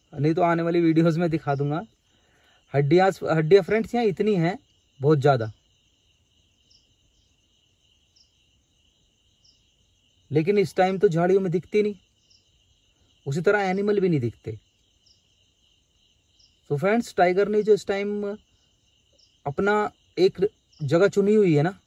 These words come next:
वो ऊपर की तरफ चुनी हुई है। तो अब हमने inside से तो Kopi village को explore कर लिया है काफ़ी, अभी हमें ऊपर की तरफ move होना चाहिए, यहाँ पे Plant की तरफ।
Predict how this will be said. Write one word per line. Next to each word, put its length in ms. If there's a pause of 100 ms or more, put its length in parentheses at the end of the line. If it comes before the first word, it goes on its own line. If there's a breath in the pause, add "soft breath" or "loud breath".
(160)
वो 140
ऊपर 300
की 100
तरफ 220
चुनी 200
हुई 180
है। 120 (1400)
तो 60
अब 100
हमने 380 (100)
inside 460
से 140
तो 100
Kopi 280
village 260
को 140
explore 360
कर 180
लिया 200
है 60
काफ़ी, 380 (1700)
अभी 220
हमें 220
ऊपर 340
की 60
तरफ 160
move 240
होना 180
चाहिए, 280
यहाँ 180
पे 180 (2750)
Plant 300
की 120
तरफ। 240